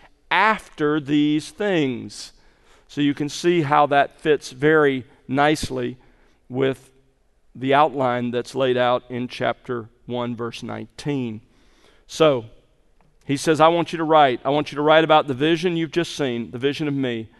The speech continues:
I want you to write the things which are. I want you to write about the churches and their current state. And then I want you to write about the things which will be after these things." A vision of the future that begins in chapter four, verse one.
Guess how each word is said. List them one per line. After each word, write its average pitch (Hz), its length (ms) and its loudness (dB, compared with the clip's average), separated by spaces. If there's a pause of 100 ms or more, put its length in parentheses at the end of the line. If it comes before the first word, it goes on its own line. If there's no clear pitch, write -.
(160)
I - 60 4
want 160 300 2
you 165 60 -6
to 151 80 0
write 151 440 4
the 151 100 -2
things 165 340 -4
which 170 200 -6
are. 135 300 4
I - 20 4
want 139 240 -2
you 147 60 -10
to 143 60 -4
write 156 220 4
about 147 340 4 (200)
the 135 80 -4
churches 143 720 -2
and 127 160 -2
their 143 100 0
current 160 420 -2
state. 151 500 -2 (720)
And 135 120 2
then 156 100 4
I 151 80 4
want 147 260 -2
you 147 80 -6
to 135 60 -2
write 135 260 2
about 127 220 -2
the 131 80 -8
things 139 380 -6
which 127 180 -10
will 131 80 -8
be 123 160 -2
after 131 320 -2
these 110 220 -10
things." 107 460 -12 (640)
A 120 60 -8
vision 139 320 -2
of 120 80 -4
the 113 80 -12
future 151 440 -4
that 113 100 -6
begins 123 300 -6
in 127 80 -6
chapter 123 340 -4
four, 120 480 -6 (400)
verse 117 360 -8
one. 110 400 -10